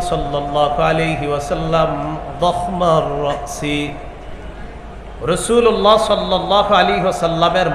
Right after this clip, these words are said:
মাথা তুলনামূলক একটু বড় ছিল, দেখতে অনেক সুন্দর লাগত। মাথার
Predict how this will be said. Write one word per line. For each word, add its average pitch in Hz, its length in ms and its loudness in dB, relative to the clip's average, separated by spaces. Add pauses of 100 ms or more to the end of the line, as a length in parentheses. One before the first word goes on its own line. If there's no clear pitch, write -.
মাথা 165 340 2 (200)
তুলনামূলক 185 720 4 (180)
একটু 156 260 -6
বড় 143 300 0
ছিল, 135 200 -6 (160)
দেখতে 165 300 0
অনেক 180 280 4
সুন্দর 165 380 -2 (100)
লাগত। - 240 -4 (1500)
মাথার 180 400 4